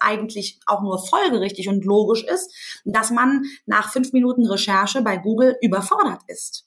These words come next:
Es kann gar nicht anders sein, wenn man, äh, ein Gesundheitsthema googelt, hat man, äh, eine Million Einträge. Wie soll der, der Patient oder die Patientin jetzt wissen,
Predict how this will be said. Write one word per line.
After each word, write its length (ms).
Es 240
kann 240
gar 140
nicht 120
anders 280
sein, 340
wenn 140
man, 220
äh, 340
ein 240
Gesundheitsthema 640
googelt, 400
hat 120
man, 300
äh, 260
eine 240
Million 320
Einträge. 760
Wie 200
soll 240
der, 480
der 580
Patient 460
oder 80
die 120
Patientin 300
jetzt 140
wissen, 260